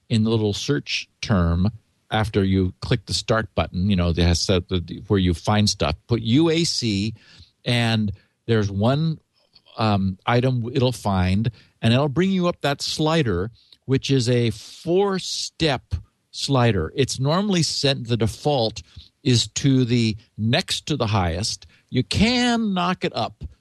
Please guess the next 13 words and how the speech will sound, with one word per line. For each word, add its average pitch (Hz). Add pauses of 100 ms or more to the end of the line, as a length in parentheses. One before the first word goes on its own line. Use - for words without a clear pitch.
to 135
the 131
highest, 113 (360)
um, 113
if 147
you'd 139
like 131
a 127
little 220
more 170
protection 117 (260)
from 110
things 131